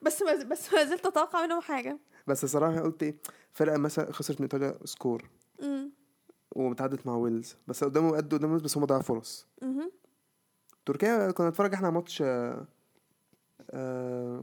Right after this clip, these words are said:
Speaker 2: إحنا كنا نتفرج على إيطاليا وويلز.
Speaker 1: مم.
Speaker 2: تركيا وأكيد، وشفنا الهايلايت بتاع تركيا و-، وسويسرا. لا،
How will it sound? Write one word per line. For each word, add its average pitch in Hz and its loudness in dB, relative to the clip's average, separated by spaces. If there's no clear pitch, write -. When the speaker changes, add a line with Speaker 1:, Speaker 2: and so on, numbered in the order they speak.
Speaker 2:
إحنا 143 -4
كنا 147 -2
نتفرج 160 0
على 147 2
إيطاليا 143 0
وويلز. 120 -2
Speaker 1:
مم. 262 -6
Speaker 2:
تركيا 165 0
وأكيد، - -4
وشفنا 165 0
الهايلايت 139 2
بتاع 127 -6
تركيا 135 -2
و-، 131 -4
وسويسرا. 156 -6
لا، 180 -2